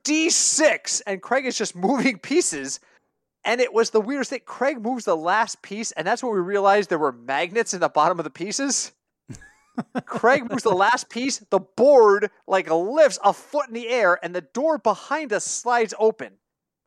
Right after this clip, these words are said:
Speaker 1: It was hysterical because everybody else was looking at other things, and Craig and I are just yelling at each other. Everybody's like, "Just ignore them. They have no idea what they're fucking doing."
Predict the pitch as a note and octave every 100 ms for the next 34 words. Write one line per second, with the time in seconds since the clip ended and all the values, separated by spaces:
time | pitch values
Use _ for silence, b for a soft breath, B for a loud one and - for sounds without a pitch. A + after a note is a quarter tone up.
0 | _ _ _ _ _ A#3 A#3+ B3 - A#3
1 | - - - - C4+ C#4+ G#3+ F3+ G3+ -
2 | D#4+ C#4 D#4 G3+ D3+ F#3 C4 C4 G3 G3
3 | C4+ D4 D4 A#3 - - D4 E4+ D#4 A#3+
4 | G3 D#3+ E3 E3+ C#4+ D#4 A3+ E3 - G3+
5 | A#3+ A3 F#3+ - G3+ F#3+ E3 D3+ B2+ B2+
6 | C#3+ D3 D#3 D#3 D3 B2+ B2+ A#2+ C3 A#2+
7 | A#2 A2+ G#2